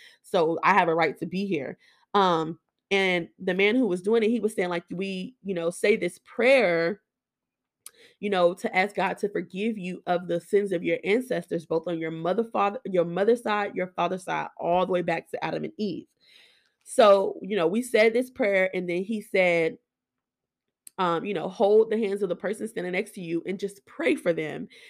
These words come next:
So me and my mom hold hands, held hands, and, you know, um, I started to, to pray for her. And after I'm done, y'all, I tell you no lie, she says, "I see an altar, and I see a wrecking ball breaking it down."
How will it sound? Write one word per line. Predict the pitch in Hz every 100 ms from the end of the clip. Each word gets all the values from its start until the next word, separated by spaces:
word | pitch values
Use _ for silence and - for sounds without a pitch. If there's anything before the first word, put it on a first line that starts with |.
| - -
So | 208
me | 196 208
and |
my | 214
mom | 202 190 190
hold | 185 180 202
hands, | 220 175 160 165 180 - _ _ -
held | 220 214
hands, | 254 190 165 160 190 - _ _ -
and, | 185 170 165 160
you | 196
know, | 175 160 160 -
um, | 175 160 160 147
I | 180
started | 208 175 180 -
to, | - 196 _ _
to | -
pray | - 202 196
for | - 180
her. | 165 147 147 -
And | 175 -
after | 175 180 226 247
I'm | 247 226 185
done, | 196 165 156
y'all, | 156 131 90 -
I |
tell | 170 170
you | 156
no | 156 -
lie, | - - _ _ _ _
she | - 240 240
says, | 220 180 160 156 160 _ _
"I | 175 202
see | - 247
an | 269 254 185
altar, | 208 240 240 190 160 160 185 - _ _ _ -
and | 185 190
I | 202
see | - 220
a | 180
wrecking | 175 180 214 311 285 233
ball | 185 170 160 156 - -
breaking | 160 185 208 220 190
it | 165 170 156
down." | 190 196 147 76 -